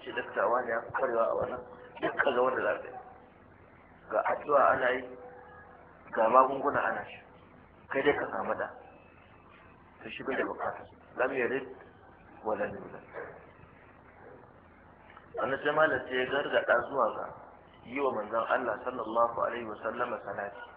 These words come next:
Domin bayan Allah ba sama da Annabi Muhammad sallallahu alaihi wa sallam. Sai ce, "Wassalatu,"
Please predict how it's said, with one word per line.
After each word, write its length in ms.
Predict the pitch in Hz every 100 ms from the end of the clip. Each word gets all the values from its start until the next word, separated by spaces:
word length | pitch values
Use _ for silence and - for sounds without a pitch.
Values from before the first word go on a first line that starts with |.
| - - - 95
Domin 220 | 110 113
bayan 340 | 135 135 135
Allah 300 | 147 156 143 - - - - - - 113
ba 360 | 139 139 123 -
sama 260 | 135 131 117
da 200 | 107 - - - - - - -
Annabi 360 | 101 120 123 110
Muhammad 520 | 104 127 127 120 110 - - - - - -
sallallahu 540 | 123 117 107 107 107 123
alaihi 200 | 101 92
wa 80 | -
sallam. 200 | - - - - 120
Sai 140 | 131 135
ce, 80 |
"Wassalatu," 760 | 127 143 139 131 120 120 117